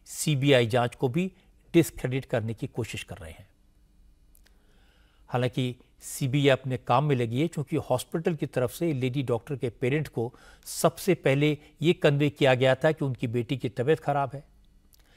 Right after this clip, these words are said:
फिर कहा गया था कि बेटी ने आत्महत्या कर ली है, सुसाइड कर लिया है। और जब पेरेंट्स हॉस्पिटल पहुंचे तो उन्हें करीब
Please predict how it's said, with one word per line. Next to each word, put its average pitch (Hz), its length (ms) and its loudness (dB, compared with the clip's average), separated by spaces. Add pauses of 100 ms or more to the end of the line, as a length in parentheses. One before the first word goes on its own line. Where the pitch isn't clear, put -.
(420)
फिर 196 120 8
कहा 165 200 10
गया 160 200 8
था 170 160 4
कि 160 140 0
बेटी 139 360 0
ने 143 220 2 (320)
आत्महत्या 131 560 4
कर 143 160 -2
ली 143 160 0
है, 139 80 2
सुसाइड 123 440 -6
कर 147 160 -2
लिया 143 240 -2
है। 143 160 -8 (840)
और 175 60 2
जब 202 240 8
पेरेंट्स 185 380 6 (120)
हॉस्पिटल 156 380 2
पहुंचे 135 420 0
तो 175 140 0
उन्हें 147 200 0
करीब 151 380 2